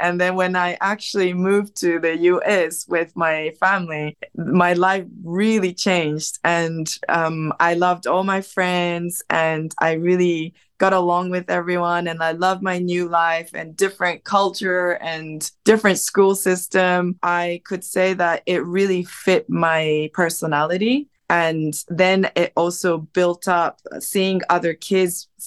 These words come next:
freely expressing themselves. And that was kind of like a wow for me, because in Japan, we're kind of,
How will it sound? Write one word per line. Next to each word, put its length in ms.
freely 600
expressing 760
themselves. 800
And 380
that 320
was 240
kind 280
of 120
like 200
a 60
wow 440
for 220
me, 280
because 480
in 160
Japan, 540
we're 580
kind 240
of, 160